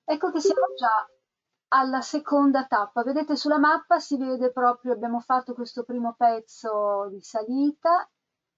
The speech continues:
e il primo pezzo un po' di salita, e siamo qui, siamo proprio entrati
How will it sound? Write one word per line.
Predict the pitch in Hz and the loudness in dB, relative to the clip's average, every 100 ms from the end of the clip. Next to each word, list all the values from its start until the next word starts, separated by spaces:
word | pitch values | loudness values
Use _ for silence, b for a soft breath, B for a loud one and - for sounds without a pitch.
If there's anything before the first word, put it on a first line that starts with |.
| _ _ _ - | _ _ _ -10
e | |
il | 254 | -10
primo | - 247 | -10 -12
pezzo | 220 226 226 | -8 -8 -8
un | 208 | -20
po' | 208 | -16
di | 196 | -16
salita, | 214 339 262 - 240 _ _ _ - | -8 -6 -6 -8 -14 _ _ _ -10
e | 370 | -4
siamo | 392 381 285 | 0 2 0
qui, | 247 | -2
siamo | 269 294 | 0 2
proprio | 381 427 381 | 2 2 2
entrati | 294 254 247 247 - 269 262 254 | 2 2 0 0 -2 -4 -4 -6